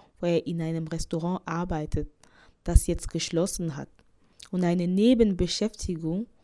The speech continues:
wo er eine Putzstelle hat. Diese muss er weiter ausüben. Er muss also dreimal pro Woche, ähm, arbeiten. Dadurch muss er auch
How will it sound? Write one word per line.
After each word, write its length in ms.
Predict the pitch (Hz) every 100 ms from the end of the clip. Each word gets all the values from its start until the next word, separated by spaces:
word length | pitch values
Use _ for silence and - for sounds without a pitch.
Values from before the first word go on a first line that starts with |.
| _ _ _ _
wo 140 | 180 180
er 220 | 180 175
eine 180 | 165 160
Putzstelle 960 | - 226 - - - - 147 151 143
hat. 120 | 147 - _ _ _ -
Diese 280 | 196 233 240
muss 280 | 226 208
er 120 | 208 165
weiter 400 | 165 170 180 -
ausüben. 720 | 165 190 - 160 147 147 139 - - _ -
Er 80 | 170
muss 240 | 208 -
also 420 | 202 190 185 185
dreimal 760 | 170 - 165 202 220 202 180 175 -
pro 240 | - 175 160
Woche, 420 | 170 - 160 151 -
ähm, 220 | 151 143
arbeiten. 680 | 160 185 151 143 139 139 135 - _ _ _ _ -
Dadurch 320 | 220 233 214
muss 200 | 214 -
er 120 | -
auch 220 | 196 202